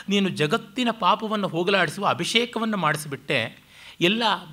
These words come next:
ಭವದ ತಾಪವನ್ನು ನೀಗುವುದಕ್ಕೋ ಎಂಬಂತೆ ಆ ಸ್ನಾನವನ್ನು ಮಾಡಿದೆ ಅಂತ. ನೆತ್ತನಿನ ಸ್ನಾನದ ಮೂಲಕವಾಗಿ ನೆಮ್ಮದಿಯನ್ನು ಕಂಡುಕೊಳ್ಳುವುದು ಅಂತಂದರೆ ಅದು ಹೇಗೆ ಸ್ಯಮಂತ ಪಂಚಕ ಅನ್ನುವ ಐದು ಸರೋವರಗಳನ್ನು ಮಾಡಿದ್ದು.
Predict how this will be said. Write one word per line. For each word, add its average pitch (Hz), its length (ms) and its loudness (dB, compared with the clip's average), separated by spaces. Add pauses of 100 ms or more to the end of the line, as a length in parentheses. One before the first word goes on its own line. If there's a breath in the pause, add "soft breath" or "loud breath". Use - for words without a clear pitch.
(120)
ಭವದ 190 360 2
ತಾಪವನ್ನು 220 800 6
ನೀಗುವುದಕ್ಕೋ 220 720 0
ಎಂಬಂತೆ 175 420 0
ಆ 156 100 4
ಸ್ನಾನವನ್ನು 139 560 -2
ಮಾಡಿದೆ 120 240 -6
ಅಂತ. 120 160 -12 (420 loud breath)
ನೆತ್ತನಿನ 196 680 0
ಸ್ನಾನದ 196 540 0
ಮೂಲಕವಾಗಿ 180 640 0
ನೆಮ್ಮದಿಯನ್ನು 190 680 -4
ಕಂಡುಕೊಳ್ಳುವುದು 151 640 -2
ಅಂತಂದರೆ 120 760 -6
ಅದು 127 120 -4
ಹೇಗೆ 165 240 2
ಸ್ಯಮಂತ 180 400 -2
ಪಂಚಕ 170 440 -4
ಅನ್ನುವ 143 260 0
ಐದು 147 200 0
ಸರೋವರಗಳನ್ನು 147 600 0
ಮಾಡಿದ್ದು. 113 320 -6